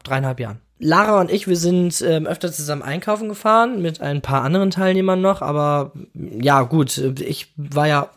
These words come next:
volljährig logischerweise und ich war ja als Betreuer mit und Lara halt auch volljährig, dementsprechend ging das, ging das völlig klar und wir sind dann halt los, ich glaub mit fünfen oder so und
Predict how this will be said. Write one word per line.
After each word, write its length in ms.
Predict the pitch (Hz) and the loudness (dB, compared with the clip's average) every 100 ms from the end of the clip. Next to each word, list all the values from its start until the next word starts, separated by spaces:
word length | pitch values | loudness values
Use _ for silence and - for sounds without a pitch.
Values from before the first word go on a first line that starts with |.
| 156 | -12
volljährig 480 | - 143 165 156 143 | -2 2 4 2 0
logischerweise 560 | 147 147 143 151 165 | -2 -2 0 0 0
und 40 | 147 | -2
ich 120 | 135 | -4
war 80 | 123 | -6
ja 60 | |
als 120 | 123 | -6
Betreuer 400 | - 127 135 127 | -8 -6 -2 -2
mit 200 | 127 156 | -2 -2
und 260 | - 110 - _ _ _ _ _ _ _ - - - | -2 -4 -6 _ _ _ _ _ _ _ -12 -12 -6
Lara 420 | 135 135 139 147 - - - - _ | 0 2 2 -2 -4 -20 -20 -20 _
halt 220 | 117 120 - | -2 0 4
auch 180 | 165 | 4
volljährig, 640 | - - 180 175 180 180 175 | 2 2 4 6 4 4 0
dementsprechend 640 | 147 147 147 156 147 151 | -2 -2 -2 -4 -2 -2
ging 120 | 143 147 | 0 -2
das, 260 | 135 - - | -2 -8 -12
ging 320 | - 147 151 | -8 -4 -2
das 120 | 143 | -2
völlig 280 | - 135 131 | -2 -4 -4
klar 280 | - 202 190 | 2 2 4
und 160 | 156 151 | 0 2
wir 120 | 190 | 2
sind 200 | 175 156 | 2 -2
dann 120 | 147 | -2
halt 220 | 135 123 | -4 -2
los, 240 | 156 185 151 | -2 0 -4
ich 100 | - | -6
glaub 220 | 135 139 | -6 -6
mit 100 | 131 | -8
fünfen 800 | - - 143 151 156 165 160 156 | -8 -4 0 0 0 0 0 -2
oder 300 | 151 151 151 | -2 -2 -2
so 260 | 165 170 - - - - _ _ | -4 -6 -14 -20 -20 -20 _ _
und 420 | 156 151 147 - | -2 0 0 -4